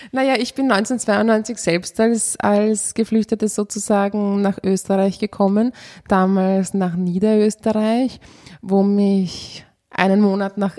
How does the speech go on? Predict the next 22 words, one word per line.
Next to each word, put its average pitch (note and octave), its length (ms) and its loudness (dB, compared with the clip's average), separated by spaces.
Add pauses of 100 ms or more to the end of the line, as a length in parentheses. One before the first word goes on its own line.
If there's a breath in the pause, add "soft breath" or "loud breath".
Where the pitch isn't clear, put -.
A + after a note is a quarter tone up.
Ankunft F#3+ 720 0
gleich F#3 180 0
meine F#3+ 200 0
Lehrerin F#3 380 0
an F#3 140 0
die F#3 140 0
Hand F#3 440 -4
genommen G3 680 0
hat F#3 380 -2
und F#3 480 0 (140)
in G3 180 2
die F#3 100 2
Schule F#3+ 320 0
begleitet - 720 -4
hat. F3+ 240 0
Und F#3 160 -2
damit E3 340 -2
war E3+ 200 -2
eigentlich E3+ 580 -2 (1300 soft breath)
meine F3+ 240 0
Flüchtlingskarriere G3 920 0
erledigt. D#3 600 -4